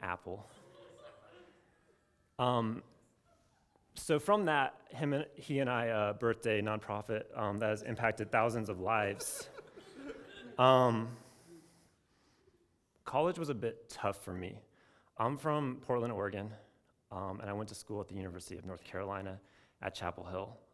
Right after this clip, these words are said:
Uh, when I went there, I was the only student from Oregon, um, in the entire twenty-four thousand campu-, undergrad campus. And it was very much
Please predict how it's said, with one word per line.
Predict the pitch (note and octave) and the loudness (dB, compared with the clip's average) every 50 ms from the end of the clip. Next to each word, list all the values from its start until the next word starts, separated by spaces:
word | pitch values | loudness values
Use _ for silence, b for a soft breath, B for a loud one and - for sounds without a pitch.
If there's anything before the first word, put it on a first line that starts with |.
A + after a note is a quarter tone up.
| _ _ | _ _
Uh, | - F2+ F2+ F2+ F#2+ G2 | -4 -2 -2 -2 -2 -2
when | G2+ G2+ F#2 | -4 -4 -2
I | G2 | -2
went | G#2 A#2 C3 B2+ | -2 -2 -4 -2
there, | - C#3 C3+ C3 C3 C3 B B B B B B B B B _ - | 0 0 0 0 -2 -4 B B B B B B B B B _ -2
I | G#2+ G#2+ A2 | 0 0 0
was | A2 A2 A2+ G#2+ G2+ | 0 0 -2 -2 -2
the | G#2+ G#2 G#2 | -2 -4 -4
only | - G#2+ G#2+ G2+ G2 G2+ | -2 -2 -2 -4 -4 -6
student | - - A2+ G#2 G#2+ A2 - | -6 -6 -6 -4 -4 -6 -6
from | - - G#2 G#2 G#2+ G#2+ A2+ B2+ - - - | -4 -2 -2 0 0 -2 -6 -8 -12 -12 -8
Oregon, | G#2 G#2+ A2+ A#2+ C3+ C#3 D3+ C#3+ - - - _ _ _ _ - | -4 -2 -2 -2 -2 -4 -6 -8 -12 -18 -20 _ _ _ _ -6
um, | G#2+ G2+ G2 F#2+ G2 G2 | -4 -4 -2 -4 -4 -4
in | G2 | -4
the | F#2+ F#2+ | -4 -4
entire | G2 G2 - G2 F#2 F#2 F2+ G2 - - | -6 -6 -4 -2 -2 -2 -2 -2 -6 -6
twenty-four | - - G#2+ G2+ - G#2+ G2 | -6 -6 -4 -4 -4 -4 -4
thousand | - G2+ G2 G#2+ - - G#2+ A2 G#2 G#2+ b b b b b b b _ _ | -2 -2 -2 -4 -4 -4 -6 -8 -8 -10 b b b b b b b _ _
campu-, | - - G#2+ G#2 G#2 C3 B2+ | -8 -4 -4 -4 -4 -4 -4
undergrad | - G#2+ G#2 G#2+ G#2+ G#2+ G2 F2+ | -2 -4 -2 0 0 -2 -2 -2
campus. | - - F2 F#2 - A#2+ B2+ - - - - - - _ _ _ _ _ b b b b b b b b b b b b b b b _ _ _ - | -4 -8 -8 -6 -6 -6 -6 -6 -10 -12 -14 -18 -20 _ _ _ _ _ b b b b b b b b b b b b b b b _ _ _ -4
And | B2+ A#2 A#2+ A#2 A#2 A2+ A#2 - | -2 -2 0 0 0 -2 -4 -4
it | A#2+ | -4
was | A#2+ A#2+ A#2 G2+ | -2 -2 -4 -4
very | F#2 G#2 A2 A#2+ A#2+ A#2 | -4 -2 0 0 0 0
much | A2 A2 G2+ G2+ G2 - - - - - | 0 -2 -2 -4 -4 -6 -6 -8 -8 -10